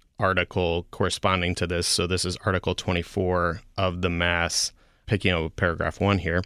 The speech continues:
"At the outset, we must again make this preliminary statement. We do not abolish the Mass, but religiously keep and defend it. Masses are celebrated among us every Lord's Day and on other festivals. The sacrament is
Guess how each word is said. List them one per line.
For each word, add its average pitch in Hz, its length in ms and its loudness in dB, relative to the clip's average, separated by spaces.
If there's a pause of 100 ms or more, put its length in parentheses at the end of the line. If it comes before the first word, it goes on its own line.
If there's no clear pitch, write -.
(280)
"At 98 140 2
the 92 120 0
outset, 95 380 0
we 101 120 2
must 95 260 2
again 95 320 2
make 95 220 0
this 98 180 0
preliminary 95 760 0
statement. - 560 -2 (140)
We 95 160 -2
do 107 320 0
not 107 220 2
abolish 92 420 0
the 110 80 0
Mass, 90 560 0 (180)
but 98 220 0
religiously 104 640 2
keep 107 400 -2
and 101 140 4
defend 82 320 -2
it. - 80 -12 (580)
Masses 98 540 4
are 90 180 2
celebrated 101 800 2
among 98 380 2
us 92 260 0
every 104 180 2
Lord's 92 380 0
Day 85 300 0
and 90 200 0
on 87 240 0
other 98 180 2
festivals. - 680 -2 (420)
The - 80 -4
sacrament 90 500 2
is 90 140 2